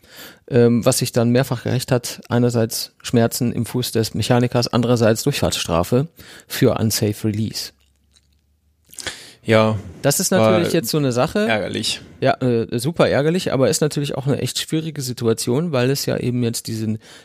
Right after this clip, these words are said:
Speaker 1: diesen Mindestaufenthalt an der Box nicht mehr gibt. Wird natürlich, äh, alles daran, äh, dafür getan, dass man möglichst flott dann auch wieder wegkommt. Und da muss man natürlich,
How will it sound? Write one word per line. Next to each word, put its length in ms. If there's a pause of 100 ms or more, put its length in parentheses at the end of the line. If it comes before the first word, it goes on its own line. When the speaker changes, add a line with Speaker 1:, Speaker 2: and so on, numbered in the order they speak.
(140)
Speaker 1:
diesen 200
Mindestaufenthalt 960
an 120
der 80
Box 280
nicht 160
mehr 120
gibt. 360 (400)
Wird 160
natürlich, 540
äh, 140
alles 300
daran, 460
äh, 160
dafür 280
getan, 260
dass 140
man 120
möglichst 360
flott 260
dann 120
auch 120
wieder 200
wegkommt. 500
Und 160
da 80
muss 180
man 80
natürlich, 440